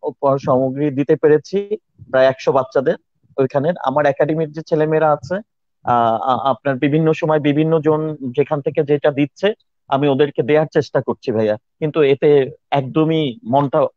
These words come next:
Speaker 1: ভরছে না।
Speaker 2: মুরাদ, আহ, হ্যাঁ, এই,
Speaker 1: হ্যাঁ।
Speaker 2: এটা মনটা ভরার থেকে বিষয়টা হচ্ছে বাস্তব প্রেক্ষিতে
Speaker 1: হ্যাঁ।
Speaker 2: এটা যে, আ-, আ-, আমরা
Speaker 1: হ্যাঁ।
Speaker 2: ত্রাণ দিয়ে কি জীবন চালানো সম্ভব কখনোই?
Speaker 1: না, না,
Speaker 2: হ্যাঁ,
Speaker 1: এটা, এটা
Speaker 2: যেখানে
Speaker 1: কিভাবে
Speaker 2: রেগুলার
Speaker 1: সম্ভব,
Speaker 2: income
Speaker 1: তাই না?
Speaker 2: বন্ধ, Regular
Speaker 1: হ্যাঁ,
Speaker 2: income
Speaker 1: যেখানে
Speaker 2: বন্ধ।
Speaker 1: আপ-,
Speaker 2: আমরা কিন্তু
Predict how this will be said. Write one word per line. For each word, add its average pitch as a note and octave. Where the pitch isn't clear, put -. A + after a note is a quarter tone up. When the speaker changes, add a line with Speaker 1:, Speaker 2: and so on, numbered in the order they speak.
Speaker 1:
ভরছে C3
না। -
Speaker 2:
মুরাদ, F3+
আহ, D#3
হ্যাঁ, G#2+
এই, F3
Speaker 1:
হ্যাঁ। E3+
Speaker 2:
এটা G#3
মনটা G3
ভরার G3+
থেকে A3
বিষয়টা G#3
হচ্ছে G#3+
বাস্তব E3
প্রেক্ষিতে F#3+
Speaker 1:
হ্যাঁ। F3+
Speaker 2:
এটা E3
যে, D#3
আ-, E3+
আ-, F3
আমরা E3+
Speaker 1:
হ্যাঁ। C3+
Speaker 2:
ত্রাণ A3+
দিয়ে A#3
কি A3+
জীবন G3
চালানো G3+
সম্ভব D3+
কখনোই? A2+
Speaker 1:
না, F#3+
না, B2+
Speaker 2:
হ্যাঁ, G#3+
Speaker 1:
এটা, G3
এটা A3+
Speaker 2:
যেখানে F#3
Speaker 1:
কিভাবে B3
Speaker 2:
রেগুলার F#3+
Speaker 1:
সম্ভব, D#3+
Speaker 2:
income E3+
Speaker 1:
তাই A#2+
না? A2
Speaker 2:
বন্ধ, F#2
Regular E3
Speaker 1:
হ্যাঁ, F#3+
Speaker 2:
income F3
Speaker 1:
যেখানে F3+
Speaker 2:
বন্ধ। D#3
Speaker 1:
আপ-, E3+
Speaker 2:
আমরা G3+
কিন্তু A#3